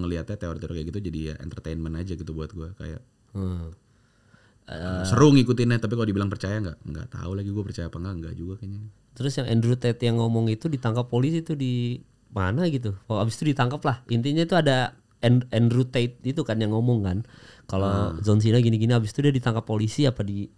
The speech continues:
Speaker 2: U K apa di mana, gua lupa. Cuma memang kalau soal konspirasi, dulu gua punya guru geografi waktu gua sekolah dulu. Eh, guru geografi ini emang pe-,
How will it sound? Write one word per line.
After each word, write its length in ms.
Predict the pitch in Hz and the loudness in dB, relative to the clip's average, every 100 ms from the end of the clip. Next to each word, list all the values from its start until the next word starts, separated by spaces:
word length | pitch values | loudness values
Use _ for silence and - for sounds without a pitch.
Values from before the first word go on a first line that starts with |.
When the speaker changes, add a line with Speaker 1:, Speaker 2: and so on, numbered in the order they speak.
| 107 | 0
Speaker 2:
U 100 | 107 | 2
K 180 | - 151 | 2 -2
apa 160 | 135 | 0
di 100 | 123 | 0
mana, 260 | 110 101 120 | 0 2 2
gua 140 | 123 | 4
lupa. 340 | 107 101 117 135 - - - | 2 2 0 -4 -6 -20 -20
Cuma 260 | - 160 202 | 0 2 4
memang 260 | 143 151 | 4 4
kalau 180 | 196 165 | 4 2
soal 240 | 156 143 143 | 4 4 2
konspirasi, 580 | 135 127 127 117 - 160 | 2 2 2 0 2 2
dulu 260 | 139 127 156 | 4 4 6
gua 120 | 170 | 4
punya 300 | 180 143 139 | 2 4 4
guru 360 | 127 120 120 123 | 4 4 4 4
geografi 680 | 113 113 110 101 - 117 - | 4 2 4 2 2 -2 -2
waktu 300 | 110 107 113 107 | -4 -2 0 2
gua 160 | 107 110 | 2 0
sekolah 320 | 98 - 98 | -2 -2 -2
dulu. 320 | 98 92 113 123 - _ _ _ _ - | 0 0 -2 -4 -14 _ _ _ _ -6
Eh, 280 | 117 113 | -2 0
guru 240 | 117 120 131 | 2 2 4
geografi 640 | 123 120 - 117 117 - | 4 2 2 0 0 2
ini 140 | 127 170 | 2 4
emang 320 | 165 160 - | 4 2 0
pe-, 220 | - - | -6 -10